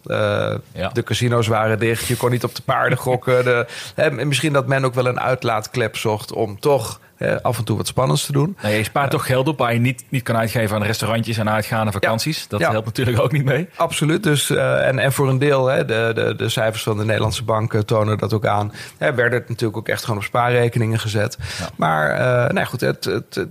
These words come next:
Speaker 1: leidde ook toe, eh, ertoe dat, denk ik, een hele groep, eh,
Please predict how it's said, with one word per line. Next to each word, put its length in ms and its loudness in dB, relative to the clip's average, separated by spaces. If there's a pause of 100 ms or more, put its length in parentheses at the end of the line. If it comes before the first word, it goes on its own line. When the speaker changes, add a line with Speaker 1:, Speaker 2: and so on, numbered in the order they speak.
Speaker 1:
leidde 420 2
ook 280 0
toe, 520 2
eh, 220 0
ertoe 260 0
dat, 160 0
denk 200 0
ik, 120 -4
een 100 0
hele 240 2
groep, 420 -2
eh, 280 0